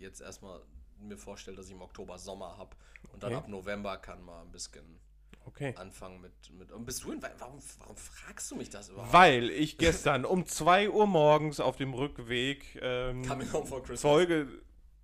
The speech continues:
Speaker 2: warte,
Speaker 1: Ja.
Speaker 2: Zeuge dafür sein muss, davon sein musste, dass, ähm, der W D R zwei eine scheinbar witzige Kategorie eingeführt hat, die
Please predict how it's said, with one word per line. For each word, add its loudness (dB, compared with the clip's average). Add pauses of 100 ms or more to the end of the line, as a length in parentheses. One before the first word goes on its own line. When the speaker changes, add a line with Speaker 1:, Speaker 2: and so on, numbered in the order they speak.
(380)
Speaker 2:
warte, -8 (100)
Speaker 1:
Ja. -20 (300)
Speaker 2:
Zeuge 0
dafür -2
sein -6
muss, -12
davon -2
sein -2
musste, -4
dass, -4
ähm, -4
der -4
W -2
D -4
R -4
zwei -4 (1040)
eine 0 (1040)
scheinbar 0
witzige -4
Kategorie -8
eingeführt -6
hat, -6 (140)
die -14